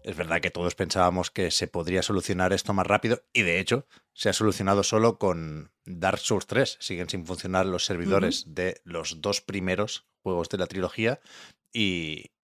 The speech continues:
Speaker 1: y sí comentaban ayer desde Bandai Namco también que se lo siguen mirando y que esperan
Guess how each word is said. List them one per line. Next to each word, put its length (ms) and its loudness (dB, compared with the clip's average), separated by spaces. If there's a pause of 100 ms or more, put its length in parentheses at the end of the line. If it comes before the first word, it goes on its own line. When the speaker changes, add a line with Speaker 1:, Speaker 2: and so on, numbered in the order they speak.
(120)
Speaker 1:
y 140 -8
sí 580 -2
comentaban 480 0
ayer 280 2
desde 200 0
Bandai 280 0
Namco 260 -2
también 320 0
que 120 -6
se 140 -6
lo 120 -8
siguen 260 -2
mirando 340 4
y 80 4
que 80 -6
esperan 480 -6